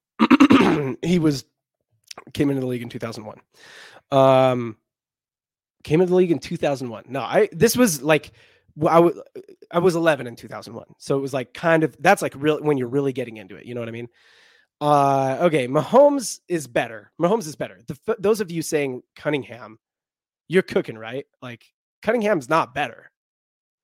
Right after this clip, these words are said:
Why are so many people in the chat saying Randall Cunningham?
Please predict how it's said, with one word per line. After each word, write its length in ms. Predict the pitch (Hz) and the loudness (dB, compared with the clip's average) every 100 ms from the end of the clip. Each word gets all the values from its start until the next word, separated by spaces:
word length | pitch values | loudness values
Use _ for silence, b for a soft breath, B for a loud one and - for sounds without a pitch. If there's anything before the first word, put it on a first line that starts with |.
| _ _ | _ _
Why 280 | 139 220 320 | -6 -2 0
are 100 | 220 | 0
so 220 | 151 220 | -2 -2
many 220 | 214 196 185 | -2 -4 -6
people 260 | 190 170 | -10 -8
in 80 | 156 | -8
the 80 | 135 | -8
chat 300 | - 185 - | -8 -8 -6
saying 340 | 139 127 123 _ _ _ _ - | -8 -8 -10 _ _ _ _ -6
Randall 300 | 143 156 139 | -2 0 -2
Cunningham? 460 | - 277 123 127 | -6 -8 -8 -12